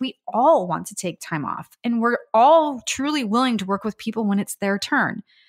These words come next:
Sure, there are some outliers, such as a client who had a client who kept calling her when she was in labor with her first child.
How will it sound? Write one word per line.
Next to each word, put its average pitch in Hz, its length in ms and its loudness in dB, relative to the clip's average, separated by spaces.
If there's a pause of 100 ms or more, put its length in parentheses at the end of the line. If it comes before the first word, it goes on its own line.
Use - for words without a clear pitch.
(380)
Sure, 254 480 2
there 208 220 4
are 196 160 4
some 240 200 0 (100)
outliers, 185 680 4
such 220 220 0
as 208 100 2
a 202 60 0
client 202 480 2
who 202 100 -2
had 185 160 2
a 185 40 0
client 185 420 0
who 190 80 -2
kept - 180 -4
calling 269 440 4
her 208 140 2
when 196 140 2
she 220 120 0
was 196 120 0
in 208 160 2
labor 269 320 4
with 214 200 -2
her 202 100 0
first - 380 -2
child. 226 580 4